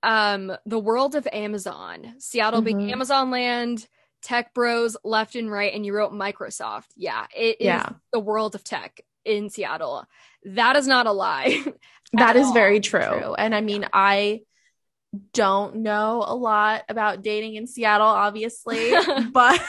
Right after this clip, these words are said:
Speaker 2: <laughs> from what I've heard from my friends, and I feel like shows you could validate this, I feel like most of the guys that you run into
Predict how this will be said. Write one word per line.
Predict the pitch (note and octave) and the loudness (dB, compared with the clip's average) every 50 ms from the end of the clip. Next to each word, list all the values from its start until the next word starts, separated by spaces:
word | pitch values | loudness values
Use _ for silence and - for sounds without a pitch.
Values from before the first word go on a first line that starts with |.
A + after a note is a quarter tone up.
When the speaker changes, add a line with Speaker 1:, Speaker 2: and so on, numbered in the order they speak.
| - - - - - | -10 -12 -6 4 4
Speaker 2:
<laughs> | B4+ F4+ - - - - - - - - - _ _ _ _ _ _ - C#4 | 4 4 4 -8 -14 -18 -18 -16 -18 -20 -20 _ _ _ _ _ _ -10 -10
from | C4+ - F4+ E4 D#4 D#4 D4+ C#4 | -4 2 2 2 2 2 -2 2
what | C4 B3+ C4 | 4 4 4
I've | C#4+ C#4+ C#4 C#4 C#4 C4 | 4 4 2 0 -2 -4
heard | B3 C#4 C#4+ C#4 B3+ G#3+ G3 G3+ A3 - | -2 0 2 2 2 2 0 -2 -2 -4
from | - A#3+ A3+ A#3 | -4 -4 -4 -2
my | A#3 A#3 A#3 A#3+ | -2 -2 -4 -4
friends, | A#3+ - A3+ A#3 G#3+ F#3 F3 F3+ G3+ G#3+ | -6 -6 -4 -4 -4 -4 -6 -8 -10 -8
and | G#3+ G#3 | -6 -6
I | F#3 F#3 G3+ | -4 -4 -4
feel | G#3+ - G#3 G3 F3+ | -4 -2 -2 -2 -2
like | F3+ F#3 F#3+ A3 | -2 -4 -6 -8
shows | - - - F#3 F#3 G#3+ G#3 | -8 -6 -4 -4 -4 -4 -6
you | G#3 F#3+ G3+ G3 | -8 -8 -8 -4
could | - C4 G3 F#3+ | -2 -4 -2 0
validate | G#3 G3 G3+ G3 F#3+ F#3+ G3 G3 F#3 F3+ E3 C3+ - - | 2 2 4 2 2 0 -2 -4 -4 -4 -4 -6 -2 -2
this, | F#3 E3+ F3 E3+ F#3+ - - - | 0 0 0 -2 -2 -4 -4 -2
I | F#3+ F#3+ G3+ | -2 -2 -2
feel | G3 - G#3+ G#3 G#3+ | -2 -4 -6 -4 -4
like | A3 A#3+ A#3 A#3 | -4 -4 -4 -6
most | A#3 A#3 A3+ A3+ A3+ A#3+ C#4+ D4+ - - - | -6 -4 -2 0 0 0 0 -2 -4 -12 -8
of | - | -6
the | F#4+ F#4 - | -6 -6 -4
guys | - F4+ E4+ E4 D#4 D4 C#4+ D4 D4+ C4 | -2 0 4 4 4 4 4 2 2 0
that | C#4+ C4+ | -4 -8
you | A#3+ A#3+ B3+ C4 | -6 -6 -6 -4
run | A#3+ B3 A3+ A3+ A3 G#3+ | -2 -2 -2 -2 -4 -6
into | G3 G3 A3 G#3+ - - B3 A3+ A3+ A3 | -8 -8 -8 -10 -8 -8 -8 -6 -6 -8